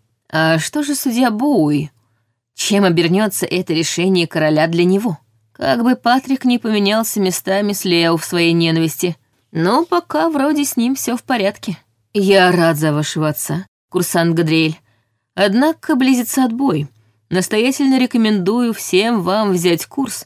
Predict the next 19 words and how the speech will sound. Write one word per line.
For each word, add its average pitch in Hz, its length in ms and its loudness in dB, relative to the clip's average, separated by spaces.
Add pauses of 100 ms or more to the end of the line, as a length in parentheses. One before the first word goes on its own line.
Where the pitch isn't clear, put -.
(120)
на - 140 -6
ваши 226 260 -4
комнаты», 160 560 0 (560)
сказал 151 540 -2
Итан. 151 400 -2 (380)
«Но 175 260 2
до 170 200 2
отбоя 175 420 2
еще 143 340 -2
больше 160 340 -2
часа», - 440 -4 (360)
возразил 165 520 2
Боуи. 147 460 -2 (380)
Рука 180 320 0
Итана 262 360 0
сама 214 400 0
потянулась 196 580 0
к - 60 -18
карману, 180 560 0